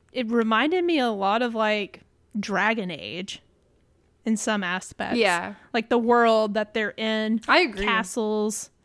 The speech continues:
Speaker 1: kings, queens. They had, they were riding their little chocobos around, which I thought, as soon as I saw the chocobos, I was like, "Oh yeah, this is definitely Final Fantasy." Um, and I was like, "Well, dang, here's Final Fantasy sixteen"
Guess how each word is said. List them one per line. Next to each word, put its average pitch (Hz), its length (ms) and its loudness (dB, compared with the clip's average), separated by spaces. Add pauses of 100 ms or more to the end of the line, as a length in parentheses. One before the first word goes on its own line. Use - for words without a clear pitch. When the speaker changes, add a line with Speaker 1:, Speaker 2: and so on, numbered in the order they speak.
(120)
Speaker 1:
kings, 233 540 4
queens. 226 800 2 (540)
They 226 120 0
had, 226 160 0
they 226 120 0
were 214 100 2
riding 220 280 4
their 214 120 4
little 240 180 2
chocobos 220 640 0
around, 220 220 0
which 214 120 -4
I 214 60 -4
thought, 214 240 -4
as 226 160 -4
soon 285 100 0
as 277 140 0
I - 20 -8
saw 214 180 -2
the 202 80 -2
chocobos, 202 540 -6
I - 40 -4
was 202 100 -8
like, 190 240 -6 (340)
"Oh 247 80 -2
yeah, 185 140 2
this 202 240 -4
is 220 80 -2
definitely 208 340 -2
Final 208 240 -2
Fantasy." 285 540 0 (680)
Um, 208 440 0 (720)
and 220 80 0
I 214 40 2
was 208 80 0
like, 202 140 0
"Well, 220 100 2
dang, 262 420 2 (360)
here's 240 240 0
Final 262 240 2
Fantasy 294 380 -2
sixteen" 320 680 -4